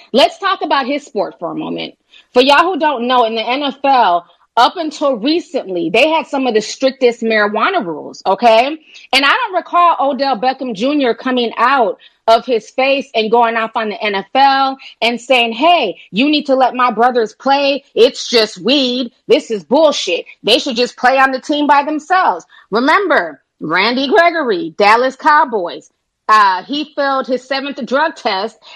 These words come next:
and was suspended for, like, two years in twenty seventeen. Uh, who can forget, um, what's his name? Joshua, Josh. He was always getting in trouble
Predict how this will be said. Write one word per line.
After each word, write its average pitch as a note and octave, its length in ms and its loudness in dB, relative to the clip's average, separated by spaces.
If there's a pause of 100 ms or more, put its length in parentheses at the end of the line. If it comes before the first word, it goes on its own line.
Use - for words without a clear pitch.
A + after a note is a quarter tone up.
(120)
and A#3+ 220 0
was A#3+ 120 0
suspended B3+ 720 -2
for, A#3 180 2
like, G#3+ 300 -2
two C#4+ 220 -2
years D4 480 -4 (260)
in B3 160 -2
twenty C#4 300 -2
seventeen. D4 800 -2 (480)
Uh, B3 200 6
who D#4 180 -2
can D#4 180 -6
forget, C4+ 460 -2
um, A#3+ 640 -2 (640)
what's C4 240 0
his C#4 140 -6
name? G3 260 -4
Joshua, A3+ 760 0
Josh. G3+ 480 0 (360)
He F#4 240 2
was E4+ 280 -2
always C#4+ 520 0
getting A3 260 -2
in F3+ 120 -10
trouble - 520 -4